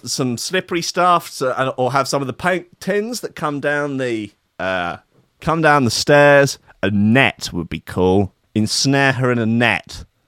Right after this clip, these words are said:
Have her hoisted up in the, uh, I don't know what, it's not a rece-, it's a hallway. Yeah, it's a hallway. It smells of dead rodents. It's just the kind of operation we're running down here. <sighs> Fuck knows, man.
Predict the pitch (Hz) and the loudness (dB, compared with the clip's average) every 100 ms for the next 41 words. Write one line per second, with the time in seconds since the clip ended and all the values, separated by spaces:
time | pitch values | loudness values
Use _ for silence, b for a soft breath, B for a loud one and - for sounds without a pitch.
0 | _ _ _ _ 131 117 113 98 135 131 | _ _ _ _ 0 2 2 2 0 0
1 | - 110 110 123 92 _ _ _ _ _ | -2 -2 2 2 0 _ _ _ _ _
2 | _ _ _ _ - 101 98 101 98 95 | _ _ _ _ -8 -6 -4 -2 -2 -2
3 | 92 90 85 - _ _ _ _ _ - | 0 0 -2 -6 _ _ _ _ _ -20
4 | _ _ _ _ 73 90 104 95 98 95 | _ _ _ _ -12 -8 -6 -4 -4 -2
5 | 98 92 117 98 92 - 95 - 95 113 | -4 -4 -2 0 0 -2 -2 0 4 4
6 | 117 98 85 73 90 _ _ 104 107 95 | 4 2 0 -4 -10 _ _ -2 0 -2
7 | 92 117 117 90 82 - 110 98 82 104 | -2 -2 0 -2 -2 -2 0 0 2 4
8 | 95 101 95 85 - - - _ _ _ | 6 4 4 -2 -10 -16 -20 _ _ _
9 | - - - - 95 90 92 95 95 - | -20 -20 -18 -8 -4 -4 -2 2 2 2
10 | 85 85 98 92 76 78 - - - - | 0 2 2 2 0 -2 -6 -8 -10 -14
11 | b b b b b b b b _ - | b b b b b b b b _ -20
12 | - - - - - 131 - 90 85 87 | -18 -18 -20 -20 -6 -4 -4 -6 -4 -4
13 | 85 85 | -2 -4